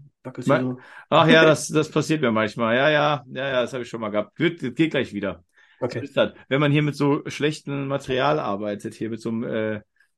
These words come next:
Speaker 2: mit so einem, äh, Aldi-Laptop, dann passiert das mal. Aber ich bin, ich bin gleich wieder normal. Jetzt sieht's so aus, als ob ich hier gerade einen Ab-, Anfall hätte, ich weiß.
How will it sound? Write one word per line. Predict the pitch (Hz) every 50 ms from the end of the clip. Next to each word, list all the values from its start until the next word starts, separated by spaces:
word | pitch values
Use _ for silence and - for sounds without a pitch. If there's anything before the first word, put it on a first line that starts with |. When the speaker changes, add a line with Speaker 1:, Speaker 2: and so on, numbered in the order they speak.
| _ _
Speaker 2:
mit | 127 110
so | 120 117
einem, | 113 110 110 107 104 104
äh, | 110 110 107 107 107 104 101 101 - _ _ _ _ _ _ _ _ _ _ _ _ _
Aldi-Laptop, | 139 147 160 143 135 107 101 104 101 - - 127 147 147
dann | 151 131 117 117 120 120 120
passiert | 117 - 120 113 123 120 120
das | - -
mal. | 110 101 101 101 -
Aber | 131 143 185
ich | - -
bin, | 196 208
ich | - 214 147 -
bin | 175 175
gleich | 165 202 208 202 -
wieder | 185 180 170
normal. | 165 160 151 147 143 139
Jetzt | 156 170 170 -
sieht's | 185 151
so | 151 170
aus, | 160 165 160 147
als |
ob | 156 147 135
ich | 127
hier | 151 143
gerade | 135 131 139 143 139 135
einen | 131 127 139
Ab-, | - - 120 135 -
Anfall | - 160 143 - - 120 107
hätte, | 110 - -
ich | 113 101 95
weiß. | 113 107 104 98 - -